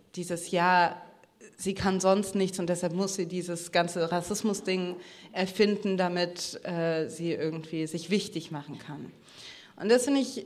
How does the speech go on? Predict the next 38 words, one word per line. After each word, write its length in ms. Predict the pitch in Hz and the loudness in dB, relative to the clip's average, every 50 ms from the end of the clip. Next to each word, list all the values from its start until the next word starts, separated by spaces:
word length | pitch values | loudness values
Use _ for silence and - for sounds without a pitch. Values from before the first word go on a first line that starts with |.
| - - | -2 2
also 240 | 185 202 196 202 196 196 185 - - | 4 4 6 6 8 8 8 6 8
auch 240 | - 202 226 220 208 | 6 6 6 6 2
wenn 120 | 214 202 | 0 2
ich's 420 | 202 196 196 196 - - - - - - _ _ - - - | 2 2 2 0 -4 -8 -10 -10 -14 -18 _ _ -20 -10 -2
natürlich 420 | 202 196 190 190 196 196 190 - | 0 0 0 0 0 -2 -2 0
irgendwie 300 | - 143 175 175 170 175 | 0 0 0 2 2 2
auf 100 | 165 170 | 2 2
der 100 | - 147 | 2 2
einen 180 | - 170 170 175 | 2 2 2 2
Seite 220 | 170 160 165 170 | 0 0 0 -2
so 140 | 165 170 165 | -4 -2 -4
eine 340 | 160 165 160 156 151 151 165 - - - _ _ _ _ _ _ _ _ _ _ _ _ _ _ _ _ _ _ - - _ _ - | -2 -2 -2 -2 -2 -4 -6 -12 -18 -20 _ _ _ _ _ _ _ _ _ _ _ _ _ _ _ _ _ _ -20 -20 _ _ 2
Basic-Beleidigung 1900 | 175 165 165 165 165 - 180 165 165 - - - - - _ _ _ _ _ _ - _ _ - 208 - - 190 170 165 170 190 220 240 233 254 214 | 4 4 4 4 2 0 0 -2 -2 -4 -14 -16 -18 -20 _ _ _ _ _ _ -20 _ _ -14 -12 -6 -2 2 6 6 8 8 8 8 8 8 6
finde, 540 | - 269 262 262 262 262 269 - - - - | 8 8 8 8 8 6 4 -2 -4 0 2
auf 160 | 147 220 220 | 2 4 4
der, 320 | 160 139 - - - - | 2 0 -2 -2 -4 -2
ist 200 | - 185 202 202 | 0 0 0 0
es, 300 | 214 208 202 - - - - - - - - - - - - - | -2 -4 -4 -6 -10 -12 -14 -16 -16 -16 -18 -20 -20 -20 -12 -2
dennoch 360 | 262 208 226 247 262 240 226 | 4 6 8 8 8 6 6
denke 220 | 233 214 214 226 | 4 4 4 4
ich 100 | 226 220 | 4 4
so, 80 | 226 214 | 4 4
ihr 420 | 208 196 - - 175 202 190 185 | 4 4 2 4 2 2 2 4
wisst 260 | 202 254 269 - - | 4 4 4 2 2
gar 160 | - 233 233 226 | 6 6 8 8
nicht, 300 | 233 220 220 - - - - - - _ _ _ _ _ - _ _ _ | 6 4 2 0 -8 -12 -14 -18 -20 _ _ _ _ _ -20 _ _ _
was, 380 | - - 165 214 220 226 220 - - | -10 0 4 6 6 4 4 -2 -4
ich 160 | - 214 185 | -4 0 4
würde 160 | 214 247 247 233 | 4 4 4 4
liebend 480 | 226 214 262 359 381 359 302 - - | 6 10 10 10 10 8 4 2 4
gerne 300 | - 214 240 262 269 285 | 6 6 6 6 6 2
was 160 | 269 247 247 | 0 0 0
anderes 320 | 220 175 175 175 175 175 - | -2 -2 -2 -4 -6 -8 -6
tun. 220 | - 175 160 156 - | -6 -6 -6 -4 -6
Ich 220 | 190 - - - | -8 -12 -12 -12
könnte 480 | - - - 339 339 - - 226 - - | -4 4 4 4 4 4 0 -2 0 0
auch, 220 | 180 180 - - - | -2 -4 -4 -2 2
also 240 | - 208 202 208 | 2 2 4 2